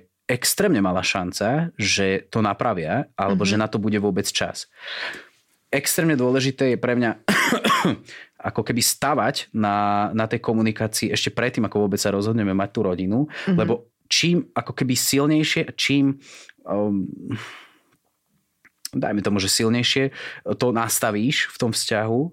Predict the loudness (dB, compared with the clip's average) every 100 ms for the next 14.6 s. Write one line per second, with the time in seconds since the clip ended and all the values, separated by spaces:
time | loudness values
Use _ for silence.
0 | _ -6 -2 0 2 0 -2 -4 -4 -2
1 | -2 -2 0 -2 0 -2 -2 0 -2 0
2 | 0 0 0 0 2 2 2 2 2 0
3 | 0 0 0 0 0 0 0 0 0 0
4 | 0 -2 -2 -4 -4 -4 -2 -2 0 0
5 | 0 -4 -14 -16 -14 -14 -16 -20 _ _
6 | _ 0 2 2 0 -6 -2 0 2 2
7 | 2 0 -4 _ _ _ _ -4 -2 2
8 | 0 0 0 2 2 0 -4 -10 -4 -2
9 | -2 -2 0 0 0 0 0 -2 -4 -2
10 | -2 -2 -2 -2 -2 0 0 0 -2 -2
11 | -2 0 0 0 -2 -4 -4 0 0 0
12 | -2 0 0 2 0 -2 -4 -2 -2 0
13 | 0 0 -2 0 2 2 2 -2 -2 0
14 | 0 -2 -4 -2 -2 -2